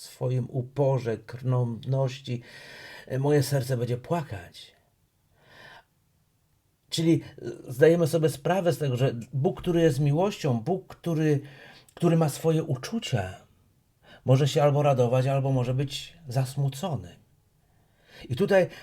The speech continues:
Bóg daje nawet taką obietnicę, że ja będę się z was radować. Niezwykłą radością.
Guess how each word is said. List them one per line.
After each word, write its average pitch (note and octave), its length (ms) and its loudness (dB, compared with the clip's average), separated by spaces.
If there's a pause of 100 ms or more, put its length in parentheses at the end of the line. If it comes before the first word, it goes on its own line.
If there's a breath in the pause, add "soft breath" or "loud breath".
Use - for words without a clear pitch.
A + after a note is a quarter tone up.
Bóg E3 180 0
daje F3+ 200 6
nawet E3+ 260 2
taką E3+ 320 2
obietnicę, D#3 560 0
że C#3+ 100 0
ja D3 180 2
będę E3+ 640 0
się E3+ 200 -2
z A#2 120 -8
was D3 580 -4 (140)
radować. C#3+ 880 -4 (920 soft breath)
Niezwykłą D#3 720 2
radością. G#2 640 -4